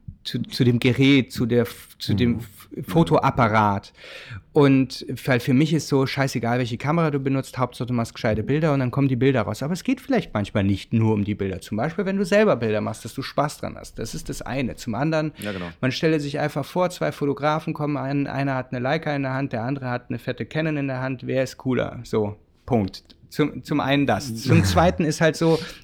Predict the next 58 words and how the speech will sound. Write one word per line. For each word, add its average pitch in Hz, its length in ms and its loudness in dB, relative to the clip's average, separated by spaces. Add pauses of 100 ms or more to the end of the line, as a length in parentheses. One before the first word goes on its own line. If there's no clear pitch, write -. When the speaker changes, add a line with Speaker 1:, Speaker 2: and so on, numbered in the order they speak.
Speaker 1:
geh 170 140 6
mal 185 120 4
in 175 100 2
einen 175 60 -2
Café, 202 460 4
pack 170 300 -2
mal 160 100 4
die 151 80 0
Kamera 175 400 4
auf 131 140 4
den - 100 2
Tisch. - 340 2 (380)
So, 175 240 4
bei 151 140 4
dem 151 140 4
einen 170 260 2
denkst 165 240 2
du 165 80 2
dir, 160 120 4
okay, 170 480 0 (220)
was 147 300 -2
geht 156 160 0
denn 147 80 2
jetzt? 170 400 -4
Was 147 120 -4
hast 147 220 -4
du 147 80 -2
vor? 170 380 2
Machen 156 240 0
wir 147 60 2
jetzt 143 120 -4
hier 139 140 2
ein 139 40 2
Shooting 196 380 0
oder 185 160 4
was 185 180 0
oder 180 140 0
wie? 202 140 0 (380)
Und 156 100 2
beim 160 180 4
anderen 170 240 2
denkst 170 280 0
du 196 60 0
dir, - 60 0
oh, 302 200 6
nice 151 280 0
Kamera, - 400 -2
kann 165 140 0
ich 151 60 0
mal 160 80 0
ein 165 60 -2
Foto 185 220 0
davon 123 300 -2
machen? 98 240 -4 (340)
Äh, 143 180 4
Speaker 2:
Mhm. - 80 2
Speaker 1:
oder, 156 540 4
ähm, 147 420 0